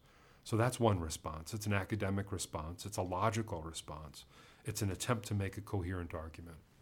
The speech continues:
The follow-up question is, how does that help the person in the moment, right?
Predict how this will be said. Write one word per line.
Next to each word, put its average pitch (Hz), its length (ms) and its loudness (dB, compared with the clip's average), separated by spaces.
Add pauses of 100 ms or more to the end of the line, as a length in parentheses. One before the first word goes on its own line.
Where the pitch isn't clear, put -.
(1160)
The 110 60 2
follow-up 110 520 6
question 104 420 2
is, 80 420 -6
how 117 180 -2
does 110 160 -4
that 87 120 -4
help 92 240 -4
the 101 60 -6
person 98 440 2
in 80 100 -4
the 78 60 -6
moment, 80 500 -8 (120)
right? 87 300 -6